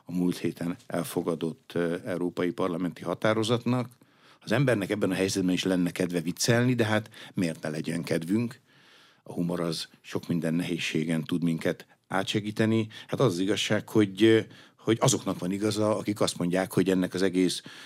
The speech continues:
sorosista hálózatnak azért van humorérzéke. Mert ez tényleg egy humoros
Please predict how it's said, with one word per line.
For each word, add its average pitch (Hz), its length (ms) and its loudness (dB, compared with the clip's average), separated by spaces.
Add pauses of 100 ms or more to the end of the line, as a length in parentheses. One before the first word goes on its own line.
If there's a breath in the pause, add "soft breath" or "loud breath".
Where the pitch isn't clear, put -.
(200 loud breath)
sorosista 95 640 2
hálózatnak 95 640 0
azért 95 220 2
van 90 160 0
humorérzéke. 82 840 -2 (600)
Mert - 200 -2
ez 98 80 0
tényleg 85 500 2 (160 soft breath)
egy 85 420 0
humoros 87 640 -2